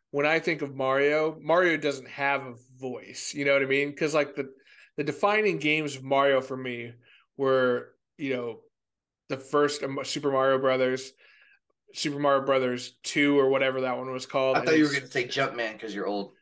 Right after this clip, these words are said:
Speaker 1: Su-, <laughs> no, no, I, didn't, I never, I never played Jumpman, I don't think. Um, but Su-, and then Super Mario three, I think, is, like, the defining Mario game for me. Like, the, the best, the best looking one.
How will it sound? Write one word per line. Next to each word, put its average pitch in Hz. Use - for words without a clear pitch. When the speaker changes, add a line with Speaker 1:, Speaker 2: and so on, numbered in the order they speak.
Speaker 1:
Su-, 160
<laughs> -
no, 147
no, 135
I, 131
didn't, 139
I 151
never, 147
I 143
never 160
played 156
Jumpman, 139
I 127
don't 123
think. 127
Um, 131
but 151
Su-, -
and 170
then 147
Super 156
Mario 139
three, 131
I 120
think, 131
is, 127
like, 123
the 143
defining 131
Mario 131
game 127
for 113
me. 107
Like, 127
the, 123
the 131
best, 143
the 123
best 151
looking 143
one. 131